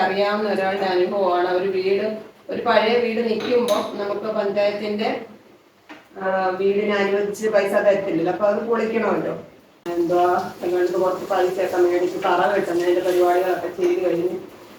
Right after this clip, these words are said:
ഒരു പഞ്ചായത്തിൽ അന്വേഷിച്ചപ്പോഴത്തേക്കും എന്തുവാ, എന്തോ, ആ, അത് നിർത്തി വെച്ചെന്നോ, അതൊക്കെ അവരൊരു ഷെഡ് കെട്ടിയിട്ടുണ്ടായിരുന്നു. ഒരു വയ്യാത്ത ഒരു അമ്മയൊക്കെയാണ് അവിടെ, ആ ഷെഡിനകത്ത് താമസിക്കും. ഇവർക്ക് ഇതുവരെ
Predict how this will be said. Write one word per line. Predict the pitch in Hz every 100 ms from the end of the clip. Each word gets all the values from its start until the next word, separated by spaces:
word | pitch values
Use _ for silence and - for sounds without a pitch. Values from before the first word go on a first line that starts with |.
| - - - - 180 180
ഒരു | 190
പഞ്ചായത്തിൽ | 190 175 180 175 196 - - - - - 175
അന്വേഷിച്ചപ്പോഴത്തേക്കും | 185 180 175 190 190 180 185 185 208 269 - - - - - - - - 180
എന്തുവാ, | 175 170 180 175 175 185 - - 202
എന്തോ, | 202 220 - - 185
ആ, | 185 185
അത് | 185 196 190
നിർത്തി | 190 180 208
വെച്ചെന്നോ, | 180 160 180 180 175
അതൊക്കെ | - 233 233
അവരൊരു | 214 220 214
ഷെഡ് | 214 202 208 240
കെട്ടിയിട്ടുണ്ടായിരുന്നു. | 185 175 170 170 170 170 - - - - -
ഒരു | 208 214
വയ്യാത്ത | 202 208 214 220
ഒരു | 220 202
അമ്മയൊക്കെയാണ് | 202 202 202 185 175 175
അവിടെ, | 180 196 - - - - - - - -
ആ | 208 240
ഷെഡിനകത്ത് | 202 202 233 226 220 196
താമസിക്കും. | 185 185 196 190 170
ഇവർക്ക് | 180 196 196
ഇതുവരെ | 202 214 214